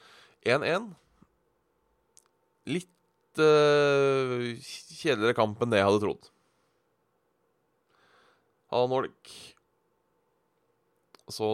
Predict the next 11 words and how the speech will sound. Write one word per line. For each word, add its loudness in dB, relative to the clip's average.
d-, -12
dro 0
jeg 4
hjem, -2
og -6
så -10
sovna -8
jeg -8
egentlig. -14
God -6
dag. -6